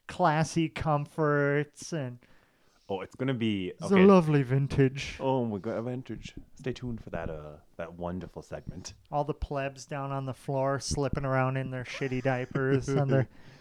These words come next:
Speaker 1: their normal pleb tier.
Speaker 2: Ooh, what else are you gonna get? Hmm. You get one free dance with the diaper hooker?
Speaker 1: Oh, oh, for an extra forty dollars, you can go up there and, like,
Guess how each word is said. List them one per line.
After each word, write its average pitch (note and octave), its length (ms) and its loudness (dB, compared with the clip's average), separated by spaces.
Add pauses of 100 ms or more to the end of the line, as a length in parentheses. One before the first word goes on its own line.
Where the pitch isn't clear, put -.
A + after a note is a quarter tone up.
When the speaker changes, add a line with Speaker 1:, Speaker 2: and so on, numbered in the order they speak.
(120)
Speaker 1:
their D3+ 160 12
normal C#3 680 2
pleb C3+ 420 -4
tier. C3+ 560 -4 (840)
Speaker 2:
Ooh, F#2+ 40 -6 (120)
what F2 140 2
else F#2+ 240 0
are F#2+ 60 -8
you E2 60 -8
gonna D#2 120 -14
get? - 100 -16 (720)
Hmm. E2+ 300 -12 (800)
You G2+ 100 -10
get A2 140 -6 (220)
one F#2 400 -2
free A2+ 300 -14
dance G2+ 540 -18 (140)
with - 160 -18
the F#2+ 80 -14
diaper F#2+ 320 -2
hooker? F#3 360 -10 (260)
Speaker 1:
Oh, G#3+ 480 -2 (200)
oh, E3 200 10
for - 200 0
an C#3+ 80 -2
extra D#3+ 380 -8
forty D3 500 -2
dollars, C#3 680 -4 (340)
you D#3 120 -4
can D#3 200 -8
go D3 120 -2
up C#3 180 -2
there D#3 160 0
and, D3 100 -6
like, C3+ 320 -6